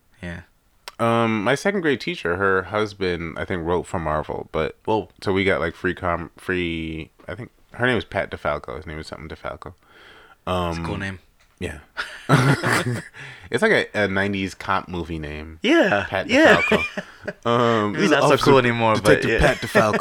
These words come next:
Speaker 2: DeFalco.
Speaker 1: <laughs>
Speaker 2: Yeah. Uh, <laughs>
Speaker 1: With the
Speaker 2: um,
Speaker 1: buzz cut.
Speaker 2: Yeah,
Speaker 1: Yeah.
Speaker 2: but we got, we got some free comics. So, like, you know, every once in a while I check 'em out. I think my brother's more into the comics, and he's still
Speaker 1: Yeah.
Speaker 2: more into comics than I am now.
Speaker 1: Mm.
Speaker 2: Um,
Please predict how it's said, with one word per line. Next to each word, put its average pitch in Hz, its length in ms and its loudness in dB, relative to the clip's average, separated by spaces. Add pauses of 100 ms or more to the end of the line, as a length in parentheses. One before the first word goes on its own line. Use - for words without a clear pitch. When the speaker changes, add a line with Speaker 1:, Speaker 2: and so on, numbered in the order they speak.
(180)
Speaker 2:
DeFalco. - 480 0
Speaker 1:
<laughs> - 20 -20
Speaker 2:
Yeah. 95 260 0 (200)
Uh, 117 260 0 (520)
<laughs> - 0 -
Speaker 1:
With - 1080 -2
the 107 60 4
Speaker 2:
um, 98 100 -2
Speaker 1:
buzz 101 240 4
cut. 101 300 -2 (280)
Speaker 2:
Yeah, 101 440 2
Speaker 1:
Yeah. - 80 -12
Speaker 2:
but 104 80 2
we 147 100 2
got, 123 220 0
we 113 120 0
got 110 280 2
some 95 160 -6
free 87 180 -2
comics. 80 420 -4
So, 87 80 -4
like, 85 140 -2 (100)
you 151 140 0
know, 104 140 2
every 95 200 0
once 90 300 -2
in 87 60 -2
a - 20 -2
while 80 120 0
I 80 100 0
check 85 180 -6
'em 85 80 -8
out. 78 80 -4
I 87 80 0
think 190 140 -2
my 143 80 2
brother's 90 360 2
more 82 200 0
into 76 180 -6
the 80 80 -2
comics, 76 400 -6
and 92 80 -4
he's 110 140 -2
still 104 160 2
Speaker 1:
Yeah. 87 80 -2
Speaker 2:
more 82 120 -2
into 80 200 -6
comics 78 340 -6
than 80 100 -6
I 80 100 -4
am 78 120 -6
now. 80 240 -4
Speaker 1:
Mm. 87 220 -16 (840)
Speaker 2:
Um, 67 420 -6